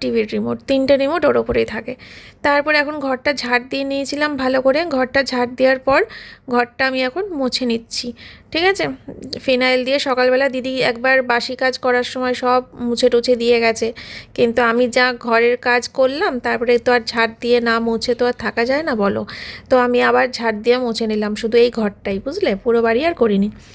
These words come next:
তারপরে এই যে সেই নতুন কার্পেটটা দেখো কি সুন্দর লাগছে। normally যে কার্পেটগুলো পাওয়া যায় ওগুলো কিন্তু দুশো আড়াইশো টাকার মধ্যে চলে আসে, যেগুলো আগে আমি কিনেছিলাম অনেক বছর আগে।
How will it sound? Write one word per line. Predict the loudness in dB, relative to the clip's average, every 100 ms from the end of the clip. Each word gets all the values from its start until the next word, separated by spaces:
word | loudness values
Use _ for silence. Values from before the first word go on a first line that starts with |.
| -18 -18 -4
তারপরে | 0 2 0 -4 -4 -4
এই | -4 -4
যে | -6
সেই | -2 0 2 2 0
নতুন | -4 -4 -4 -2
কার্পেটটা | -2 -2 0 -4 0 0 0 -2 -10 -20 -20 -6
দেখো | -2 0 -2 0
কি | 0
সুন্দর | 0 0 2 2 2
লাগছে। | 0 -2 -4 0 0 0 -4 -12 -18 -4
normally | 0 2 2 -2 -2
যে | 0
কার্পেটগুলো | 0 0 -2 -4 -4 -2
পাওয়া | 0 2
যায় | 2 0
ওগুলো | 0 0 -2
কিন্তু | -4 -6 -4
দুশো | -4 -2 0
আড়াইশো | 2 0 0
টাকার | 2 2
মধ্যে | 0 -2 0
চলে | 2 4 2
আসে, | 0 0
যেগুলো | 2 2 2 0
আগে | -2 0 0
আমি | 0
কিনেছিলাম | -4 -2 0 0 -2 -2 -4
অনেক | -2 0
বছর | 0 0
আগে। | 0 0